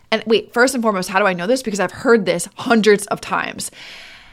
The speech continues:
And my always go-to question is, "Well, tell me how consistent you've been with your nutrition in these four to six weeks."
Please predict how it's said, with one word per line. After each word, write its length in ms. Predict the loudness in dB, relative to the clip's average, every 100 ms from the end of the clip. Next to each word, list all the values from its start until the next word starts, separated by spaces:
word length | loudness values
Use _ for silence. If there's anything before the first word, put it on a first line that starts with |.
| -20 -20 -20 -12
And 200 | -2 2
my 180 | 2 4
always 460 | 6 6 6 2 0
go-to 420 | 2 0 0 -6
question 640 | -4 -2 -2 -4 -4 -6 -4
is, 520 | 0 0 0 -2 -6 -8
"Well, 260 | -6 -4
tell 360 | -6 -6 -2 0
me 180 | 0 -4
how 320 | -6 -2 -2
consistent 640 | -2 -4 -4 -6 -4 -6 -6
you've 380 | -6 -6 -4
been 380 | -2 -2 -2 -8
with 380 | -8 -8 -8 -4
your 80 | -2
nutrition 680 | 0 -2 -2 -6 -4 -4 -6
in 220 | -8 -8
these 240 | -6 -8
four 240 | -8 -10 -10
to 120 | -8
six 360 | -10 -12 -12 -12
weeks." 380 | -14 -12 -14